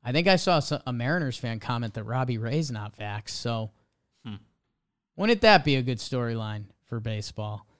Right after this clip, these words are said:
Speaker 1: Uh, currently lean Seattle unless Toronto gets vax points.
Speaker 2: Yeah, how, depends how it shakes out.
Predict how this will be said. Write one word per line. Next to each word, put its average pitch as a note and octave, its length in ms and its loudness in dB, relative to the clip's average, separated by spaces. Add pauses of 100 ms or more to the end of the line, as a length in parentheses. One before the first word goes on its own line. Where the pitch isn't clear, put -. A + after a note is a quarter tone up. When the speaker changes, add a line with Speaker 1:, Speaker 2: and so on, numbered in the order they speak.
(280)
Speaker 1:
Uh, A#2+ 460 0 (380)
currently A3 500 6
lean G3 300 4
Seattle E3+ 760 4
unless C3+ 380 -2
Toronto C3 420 -2
gets A2+ 240 -6
vax - 400 -16
points. - 420 -18 (1600)
Speaker 2:
Yeah, F2+ 80 -20 (360)
how, G#2 200 -8
depends C3 420 -4
how A#2+ 120 -2
it A#2 60 -4
shakes A#2 400 -6
out. A2+ 360 -4